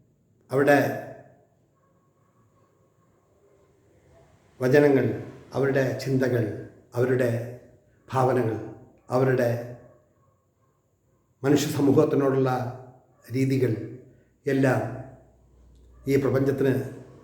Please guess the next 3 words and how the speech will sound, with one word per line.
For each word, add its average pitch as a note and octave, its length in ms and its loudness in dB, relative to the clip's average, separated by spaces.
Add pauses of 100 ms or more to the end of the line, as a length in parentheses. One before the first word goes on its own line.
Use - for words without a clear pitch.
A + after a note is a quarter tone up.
(360)
സാക്ഷിയാണ് A#2+ 520 0 (1400)
എന്ന് C3 160 4
പറഞ്ഞുകൊണ്ട് A#2+ 360 2